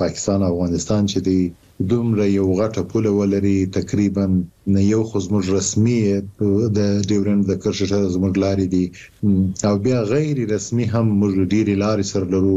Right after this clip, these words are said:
او ډېر تعلقات سته. یعنې زه فکر کوم دغونه تعلقات لکه اوس د کوټې او د کندهار تر مابین چې دي، دغونه کار تعلقات لکه د چمن او د سپین بولدک تر مابین چې لکه د تورخم او د جلال آباد تر مابین چې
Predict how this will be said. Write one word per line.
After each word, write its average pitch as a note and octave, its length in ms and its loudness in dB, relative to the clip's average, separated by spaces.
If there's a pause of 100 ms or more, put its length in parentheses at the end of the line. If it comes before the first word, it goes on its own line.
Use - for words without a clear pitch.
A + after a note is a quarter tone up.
(160)
او G#2+ 80 2 (560)
ډېر D3 200 2 (120)
تعلقات B2+ 500 -2
سته. - 180 -4
یعنې G#2+ 240 0
زه C#3 140 2
فکر C#3+ 260 -4
کوم C3 180 0
دغونه B2+ 240 0
تعلقات A#2 480 -2
لکه A2+ 180 -4
اوس A#2+ 120 0
د A2+ 200 -2
کوټې C3 180 -2
او A2 80 2
د G2 100 -2
کندهار G2+ 400 0
تر G#2+ 140 -2
مابین G2+ 240 2
چې G2+ 160 -2
دي، G#2 80 2
دغونه A#2+ 300 0
کار A2 240 -2 (120)
تعلقات G2+ 480 0
لکه G#2 220 -2
د F#2 100 0 (300)
چمن A#2+ 280 2
او A#2+ 80 0
د G#2 120 0
سپین C3+ 260 -2
بولدک A2 320 -2
تر A2 120 -2
مابین G#2 180 2
چې G2+ 140 -2
لکه F#2+ 200 0
د F2+ 100 -6
تورخم B2 380 0
او G#2+ 60 0
د G2 100 -2
جلال G2 280 0
آباد A#2 280 -2
تر A2 120 -2
مابین G#2 220 2
چې G2 100 -4